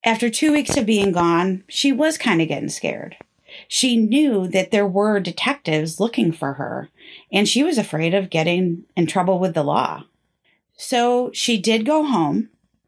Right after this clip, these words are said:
She brought Jack home with her and told her father that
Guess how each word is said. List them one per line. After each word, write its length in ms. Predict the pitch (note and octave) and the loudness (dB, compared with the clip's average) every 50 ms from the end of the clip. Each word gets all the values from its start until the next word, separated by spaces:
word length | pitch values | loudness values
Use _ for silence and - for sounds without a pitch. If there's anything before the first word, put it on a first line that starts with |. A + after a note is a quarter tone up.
| _ _ _ | _ _ _
She 240 | - - - A3+ F#3 | -6 -2 -2 -2 -2
brought 400 | D#3+ E3 F#3 F3 F3 F#3+ - G3 | -2 0 0 2 2 0 -2 -2
Jack 320 | F#3+ G#3+ G#3 G3+ A3+ A3+ | -2 0 2 2 0 -2
home 360 | - - A#3 G#3 G#3 G#3+ A3 | -2 -2 0 2 4 4 4
with 180 | G#3+ A3 A3 A3 | 4 2 2 0
her 220 | - F3+ E3 E3+ | -2 -2 -2 -2
and 120 | D3+ - - | -2 -4 -4
told 240 | - G3+ F#3+ E3+ E3 | -2 0 0 2 0
her 100 | B3+ C4 | -2 -2
father 640 | - - B3+ C4 C4 G3+ D3+ C3+ C3+ D#3 F3 - _ _ _ _ _ _ _ - | -2 0 0 2 2 2 0 0 -2 -2 -6 -8 _ _ _ _ _ _ _ -6
that 440 | G3+ F3+ G3 F3 E3+ E3 D3+ - | -2 2 2 4 4 2 0 -2